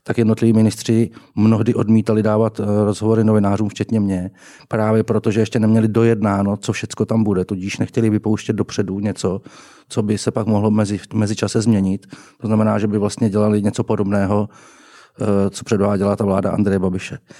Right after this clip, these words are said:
Nicméně ta vláda je pětikoaliční a postupem času se oko-, ukazuje aspoň tu a tam, že některý z ministrů třeba jiných stran má potřebu nebo usoudí, že by bylo dobré se malinko zviditelnit nebo z nějakého důvodu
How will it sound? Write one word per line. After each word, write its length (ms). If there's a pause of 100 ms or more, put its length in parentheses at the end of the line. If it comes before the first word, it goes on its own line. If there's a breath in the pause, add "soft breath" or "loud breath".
(460 loud breath)
Nicméně 520
ta 100
vláda 260
je 140 (200)
pětikoaliční 920
a 100
postupem 400
času 220
se 140
oko-, 360
ukazuje 440
aspoň 320
tu 220
a 60
tam, 440 (360 loud breath)
že 100
některý 420
z 60
ministrů 500
třeba 240
jiných 340
stran 420 (340 loud breath)
má 400 (500)
potřebu 520
nebo 200
usoudí, 480
že 100
by 100
bylo 180
dobré 320
se 120
malinko 380
zviditelnit 520
nebo 180
z 40
nějakého 480
důvodu 340